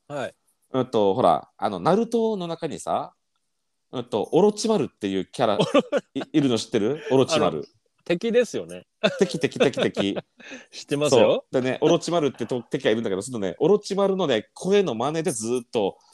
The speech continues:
Speaker 2: お送りしてるわけよ、そのオロチンユーさんは。
Speaker 1: あー、だから
Speaker 2: だから、
Speaker 1: オロチ、オロチンユーなんですね、だから。
Speaker 2: そう。オロ-、うん。だからそれでオロチンユーなんていう名前でさ。
Speaker 1: いいセンスしてますね。
Speaker 2: でね、本当その、そのオロ-、オロチマルの声の真似がすごいそっくりなわけよね。
Speaker 1: ええ。
Speaker 2: で、それでそのオロ-、オロチマルの、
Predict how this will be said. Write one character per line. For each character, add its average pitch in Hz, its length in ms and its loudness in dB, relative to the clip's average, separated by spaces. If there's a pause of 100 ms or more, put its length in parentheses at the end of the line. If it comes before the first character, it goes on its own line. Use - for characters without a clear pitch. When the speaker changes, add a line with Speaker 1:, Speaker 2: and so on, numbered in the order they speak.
(220)
Speaker 2:
お 147 120 6
送 143 160 0
り 127 80 2
し - 80 -8
て 120 80 -4
る 101 100 0
わ 87 100 -2
け 98 100 -8
よ、 80 100 -4
そ 98 80 -10
の 82 280 -8
オ 113 80 -2
ロ 110 100 0
チ - 140 -8
ン 98 60 -6
ユ 85 100 -4
ー - 20 -6
さ 71 140 -10
ん 69 80 -12
は。 57 180 -8 (200)
Speaker 1:
あ 120 420 -6
ー、 - 40 -2
だ 147 80 4
か 147 60 6
ら 123 60 2
Speaker 2:
だ - 120 6
か 170 60 10
ら、 170 80 8
Speaker 1:
オ - 20 0
ロ - 40 0
チ、 143 280 -6 (300)
オ 156 100 2
ロ 175 120 2
チ 151 200 -2
ン 127 180 -4
ユ 113 120 -4
ー 104 40 -6
な 95 60 -10
ん - 40 -12
で - 40 -18
す 131 80 -10
ね、 185 80 -2
だ 175 100 4
か 170 60 6
ら。 175 120 0
Speaker 2:
そ - 80 -14 (200)
う。 139 80 -2
オ - 40 0
ロ-、 107 40 -2
う 98 40 -4
ん。 - 20 -
だ - 40 -12 (120)
か 165 80 -4
ら 156 80 -2
そ 151 100 -18
れ 131 80 -6
で - 80 -4
オ - 20 0
ロ 127 140 0
チ 139 200 -6
ン 120 80 -6
ユ 104 100 -4
ー - 20 -8
な 78 120 -8
ん 76 60 -16 (140)
て - 80 -6
い 101 60 -2
う - 20 -4
名 92 120 -4
前 85 200 -4
で 85 140 -12
さ。 80 340 -2
Speaker 1:
い 113 240 -4
い 101 60 -4
セ 104 180 -6
ン 98 60 -6
ス 98 160 -8
し - 100 -8
て 117 80 0
ま 120 160 4
す 113 140 -2
ね。 107 340 -2 (340)
Speaker 2:
で 135 80 2
ね、 135 200 2
本 147 160 0
当 139 160 2
そ 160 120 -2
の、 127 120 -2 (240)
そ - 100 -8
の 131 100 0
オ 156 80 4
ロ-、 170 160 2
オ 147 60 2
ロ 160 100 4
チ - 80 -6
マ 156 120 2
ル 151 60 -2
の 127 120 -4
声 160 160 0
の 151 80 -2
真 135 120 -2
似 143 60 -4
が 117 60 0
す 135 140 -10
ご 120 100 0
い 98 180 -2
そ - 140 -2
っ 147 80 -6
く 185 80 -2
り 170 60 2
な 131 120 0
わ 90 120 0
け 92 80 -6
よ 82 80 -4
ね。 104 220 -6
Speaker 1:
え 139 360 2
え。 123 40 -2
Speaker 2:
で、 156 80 2
そ - 100 0
れ - 20 2
で 175 100 0
そ 165 100 -10
の 151 100 -2
オ 147 40 2
ロ-、 156 220 2
オ 143 40 4
ロ 147 120 6
チ 156 120 -10
マ 147 100 -2
ル 143 60 -6
の、 123 140 -6